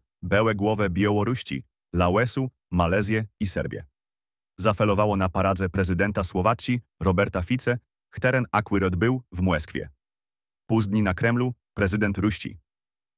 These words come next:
Federację Władimir Putin gadał z gazetnikama. Rzekł, że wedle niego całe wojna z krainą musa ju do końca.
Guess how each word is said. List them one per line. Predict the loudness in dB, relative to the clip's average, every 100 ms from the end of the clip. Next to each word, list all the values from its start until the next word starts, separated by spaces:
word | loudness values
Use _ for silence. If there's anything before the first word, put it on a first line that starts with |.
| -4
Federację | 0 2 2 0 0
Władimir | 2 2 0 -2
Putin | 0 0 0 -2 _ 0
gadał | 2 2 0
z | 0
gazetnikama. | 0 -2 -2 -2 -2 -4 -14 _ _ _ _ _ _ -2
Rzekł, | 0 0 -4 -8 _
że | 0 2
wedle | 4 4 2 2
niego | 2 0
całe | 0 0 0 2
wojna | 0 0 -2
z | -2
krainą | -2 0 0 0
musa | 0 0 -2
ju | -2
do | 0 -2
końca. | -2 -4 -6